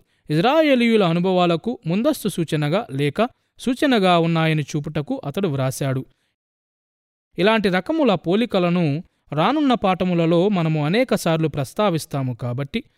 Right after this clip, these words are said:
తన వాస్తవిక శ్రోతలకు అబ్రహాము జీవితం యొక్క ఔచిత్యమును చూపుటకు మోషే ఉపయోగించిన ఈ మూడు విధానములన్నిటినీ ఇక్కడ మనం పరిచయం చేయాలి.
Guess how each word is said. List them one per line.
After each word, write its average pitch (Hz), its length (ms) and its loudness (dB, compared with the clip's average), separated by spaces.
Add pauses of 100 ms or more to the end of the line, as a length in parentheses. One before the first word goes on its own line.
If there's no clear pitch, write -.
(180)
తన 185 120 0
వాస్తవిక 254 540 0
శ్రోతలకు 190 880 0
అబ్రహాము 214 520 0
జీవితం 180 480 -2
యొక్క 156 500 -2 (340)
ఔచిత్యమును 208 680 0
చూపుటకు 151 680 -6 (340)
మోషే 294 340 0
ఉపయోగించిన 170 960 0 (100)
ఈ 165 160 0
మూడు 220 260 0
విధానములన్నిటినీ 175 1000 -2 (300)
ఇక్కడ 175 260 -2
మనం 165 260 0
పరిచయం 160 520 -2 (100)
చేయాలి. 131 360 -4